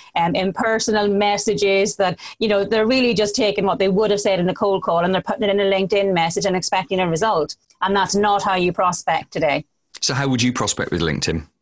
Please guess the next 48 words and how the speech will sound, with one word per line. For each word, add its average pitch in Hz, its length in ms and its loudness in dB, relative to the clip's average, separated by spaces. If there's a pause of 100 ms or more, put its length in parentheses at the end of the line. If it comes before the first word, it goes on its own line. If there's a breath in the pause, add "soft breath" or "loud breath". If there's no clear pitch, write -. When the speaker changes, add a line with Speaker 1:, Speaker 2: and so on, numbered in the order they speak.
Speaker 1:
Well, 247 140 2
you 233 80 2
have 262 180 2
to 277 80 2
build 240 380 2
an 220 100 2
online 202 480 2
audience 202 560 2
first. 180 300 0
You 196 80 2
have 190 140 0
to 196 100 -2
get 196 240 0
them, 202 180 2
you 208 100 2
know, 185 120 2
the, 185 100 -2
the 151 140 0
same 202 320 2
as 190 120 2
you've, 214 300 0
you've 208 240 2
done 214 240 0
with 202 100 2
yours, 220 360 2
know 202 240 2
you, 196 180 2
like 190 260 0
you, 185 120 0
trust 208 400 -2
you. 170 300 0
And, 180 280 0 (160 loud breath)
you 196 80 -2
know, 190 60 2
you 190 140 0
don't 214 280 0
pounce 214 400 0
on 180 220 0
them 190 100 0
on 185 100 0
the 185 60 0
very 190 260 2
first 185 320 -2
time 185 280 0
they 180 160 0
engage 202 440 0
with 160 220 0
you. 147 260 0